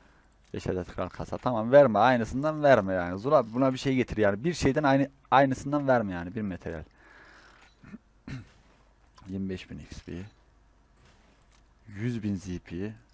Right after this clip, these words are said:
Güzel gidiyoruz. Şanslıyım lan.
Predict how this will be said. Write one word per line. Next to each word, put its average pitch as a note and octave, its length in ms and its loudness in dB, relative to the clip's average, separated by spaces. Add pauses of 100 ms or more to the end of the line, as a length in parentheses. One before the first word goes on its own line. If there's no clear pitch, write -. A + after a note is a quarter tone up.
Güzel F#2 340 -4
gidiyoruz. E2+ 440 -14 (4000)
Şanslıyım G#2+ 580 -4
lan. G2 200 -4